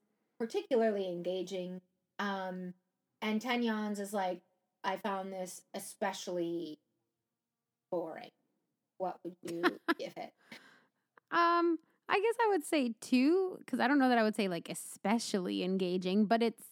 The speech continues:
Speaker 2: twenty-two minutes. It's about dogs. It's you know, I'm good. I, I was engaged. I don't know about, like, especially so, but, um, yeah, I would say two.
Speaker 1: Yeah. And I think I'll just go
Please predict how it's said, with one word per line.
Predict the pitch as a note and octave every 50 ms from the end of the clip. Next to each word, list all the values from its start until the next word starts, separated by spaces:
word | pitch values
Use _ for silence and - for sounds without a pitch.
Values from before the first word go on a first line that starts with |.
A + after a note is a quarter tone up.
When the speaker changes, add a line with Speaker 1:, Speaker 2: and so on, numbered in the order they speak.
| - _ _ - - _ _ _ _
Speaker 2:
twenty-two | - - D#4 C#4+ D4 C#4+ - C#4+ B3
minutes. | G#3+ G#3 G#3 A3+ B3 - -
It's | A#3 B3 -
about | B3 A3 A#3 G#3 F#3 G3+
dogs. | F#3 F#3+ E3+ E3+ F3+ G3+ A#3 A3+ G#3+ F#3 F#3
It's | - - - G3 G3 F#3+ - - - - - - _ - - - - - _ _ - G#3
you | A3 G#3
know, | F#3+ F3 F3+ F#3 F3+ -
I'm | - F#3 G#3 G#3+
good. | F#3+ F#3 F3 E3+ F3+ F#3+ G3+ F#3+ - -
I, | - F3+ F#3+ F#3+ _ - -
I | - F3+ F#3
was | F#3 G3 F#3+ F3 - - - -
engaged. | G#3 G#3+ G3+ F3 G3+ F#3 G3+ G3+ F#3+ F#3+ F#3+ F#3 - - - - - _ _ _ _ -
I | G3 G3+
don't | F#3+ F#3+
know | F#3+
about, | F#3 F#3 F3+ F3 - - F#3
like, | F#3 F#3 F#3 -
especially | - - - - - - G3 - - - - - - - F#3 E3+ F3 F3+ F3 F3+
so, | - - - G3+ F3 D#3+ D#3 D#3 D#3 E3 F3
but, | F#3 F3+ F3 E3+ - - _ _ _ _ _ _ _ -
um, | - G3+ F#3+ F3+ F3+ F3 G#3+
yeah, | D4 C#4
I | A3 G#3 G3+
would | A3+ C4 -
say | B3 A3
two. | F#3 - - - F3 E3+ F3+ G#3+ F#3+
Speaker 1:
Yeah. | A3 A3 F#3+ D3 - - _ _ _ _ -
And | C#4 D#4 E4+
I | F#4 G4+ G#4+ G4+ G#4
think | - G4 E4+ C4+
I'll | A#3 A#3 A3+ A3+ A3 G#3+
just | G#3 A3 G#3 -
go | - G3+ G3